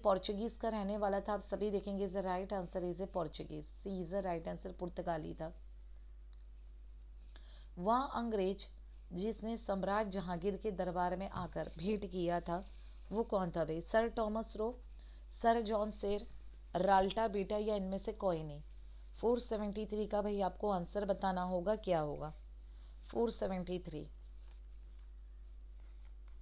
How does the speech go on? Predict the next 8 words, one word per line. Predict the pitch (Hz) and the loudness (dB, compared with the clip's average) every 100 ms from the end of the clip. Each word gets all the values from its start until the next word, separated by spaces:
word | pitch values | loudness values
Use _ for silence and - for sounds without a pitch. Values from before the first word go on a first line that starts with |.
| - - - | -12 -12 -4
फ़ोर | 208 233 | 4 4
सेवेंटी | 226 185 185 180 202 | 6 2 2 0 -2
थ्री | 160 151 - - - - - - - | -2 -4 -6 -12 -14 -14 -14 -14 0
is | 214 190 | 2 2
a | 208 | 0
सर | - 226 226 | 4 4 4
टॉमस | 226 185 185 190 - | 4 4 4 -2 -2
रो। | 165 139 | -2 -2